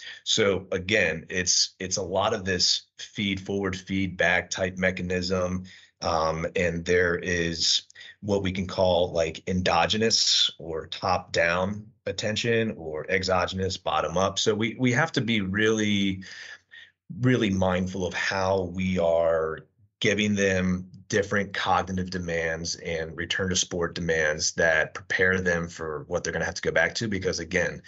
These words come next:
that quad doesn't exist in an isolated environment. It's attached to a brain, a neuromuscular system, and a lot of the things that go into movement are beyond just strength measures.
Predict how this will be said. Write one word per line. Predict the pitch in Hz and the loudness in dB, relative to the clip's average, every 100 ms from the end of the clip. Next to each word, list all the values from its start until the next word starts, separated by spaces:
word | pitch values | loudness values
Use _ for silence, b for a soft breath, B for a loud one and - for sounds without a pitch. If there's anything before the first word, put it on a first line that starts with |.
| B B B | B B B
that | - - - | -2 -2 0
quad | 104 98 98 90 | 2 4 4 4
doesn't | 92 92 92 | 2 2 0
exist | 87 85 85 80 | 0 0 0 0
in | 80 | -2
an | 73 | -4
isolated | 76 - 85 78 | -2 -2 -2 -4
environment. | 73 71 76 | -2 -2 -4
It's | - | -6
attached | - - 85 - | -4 0 0 0
to | - | -4
a | 76 | -4
brain, | 80 90 98 101 95 95 | 0 2 2 -2 -4 -8
a | 78 | -6
neuromuscular | 78 80 90 - 92 | -2 0 2 2 0
system, | - 95 - 101 98 95 B B - 85 | 0 0 0 0 -2 -8 B B -6 0
and | 85 - 85 - - - | 2 2 0 -6 -10 -6
a | 82 | 0
lot | 85 95 | 4 4
of | 101 | 4
the | |
things | 92 98 98 90 | 2 0 0 0
that | 85 80 78 - _ B B B _ _ - | 0 2 0 -2 _ B B B _ _ -6
go | 95 87 85 85 | 0 0 0 -2
into | 107 110 - 117 104 98 | 0 2 2 2 2 0
movement | 95 82 104 120 190 196 - _ _ _ _ - | -2 -2 0 2 2 0 -6 _ _ _ _ -2
are | 107 | 0
beyond | 92 90 92 92 90 | 2 2 2 2 0
just | 92 87 - | 0 2 2
strength | - - 69 69 | 2 -2 -12 -10
measures. | 90 - - - | -12 -10 -10 -12